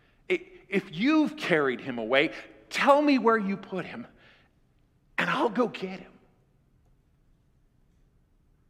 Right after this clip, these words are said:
Jesus said to her, "Mary." She turned toward him. She cried out in Aramaic, "Rabboni,"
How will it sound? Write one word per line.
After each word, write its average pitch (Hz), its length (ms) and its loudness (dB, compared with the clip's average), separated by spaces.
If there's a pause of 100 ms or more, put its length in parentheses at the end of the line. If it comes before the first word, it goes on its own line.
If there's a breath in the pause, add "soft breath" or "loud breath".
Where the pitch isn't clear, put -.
(220)
Jesus 123 280 -10
said 117 300 -10
to 107 80 -12
her, 95 420 -14 (680)
"Mary." 82 440 -20 (2500)
She - 100 -20
turned 123 240 -12
toward 98 260 -10
him. 76 120 -20 (1600)
She - 120 -20
cried 123 260 -8
out 110 160 -10
in 101 120 -14
Aramaic, 98 520 -10
"Rabboni," 147 720 -10